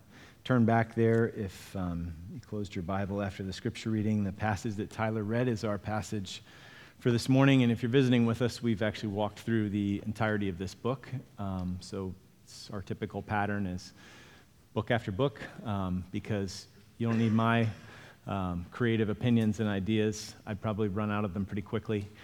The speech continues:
We need to hear what God has to say. So we study his word because he's spoken to us.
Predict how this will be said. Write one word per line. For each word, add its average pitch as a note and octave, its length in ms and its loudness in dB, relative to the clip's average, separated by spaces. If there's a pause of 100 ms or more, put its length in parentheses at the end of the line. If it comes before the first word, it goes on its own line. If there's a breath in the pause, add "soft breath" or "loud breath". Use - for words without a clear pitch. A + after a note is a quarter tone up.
(260 loud breath)
We A2+ 120 0
need A2+ 180 4
to G#2 40 0
hear G#2+ 160 2
what F2+ 160 -4
God G2 240 2
has F#2+ 200 -4
to F#2+ 100 -8
say. F2 320 -4
So G2 200 -6
we G2 160 -4
study G2 320 -2
his F#2+ 160 -4
word G2+ 280 -4
because F#2+ 320 -8
he's G2+ 480 -6
spoken A2 460 -4
to F2 200 -8
us. - 300 -12